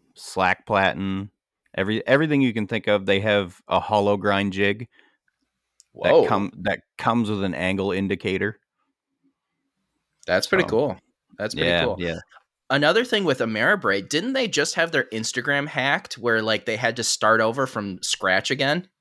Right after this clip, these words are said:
Speaker 1: They do. So if you're listening to this, everybody hop over there. It's Ameribraid underscore official on Instagram and get their numbers back up.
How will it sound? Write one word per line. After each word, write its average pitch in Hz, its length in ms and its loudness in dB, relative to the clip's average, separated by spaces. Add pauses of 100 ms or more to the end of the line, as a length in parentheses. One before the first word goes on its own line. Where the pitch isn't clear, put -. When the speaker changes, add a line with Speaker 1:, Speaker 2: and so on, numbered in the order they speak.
(520)
Speaker 1:
They 90 120 2
do. 107 340 4
So 101 200 -2
if 90 100 -6
you're 107 120 0
listening 113 420 0
to 101 80 0
this, 98 300 -4 (340)
everybody 95 400 -4
hop 98 280 0
over 98 200 -4
there. 101 400 0
It's - 180 -14
Ameribraid 95 720 0
underscore 95 560 0
official 98 460 0
on 87 140 2
Instagram 95 680 -2
and 87 100 -6
get 87 140 -4
their 82 100 -4
numbers 92 400 -2
back 82 300 -2
up. 78 160 -4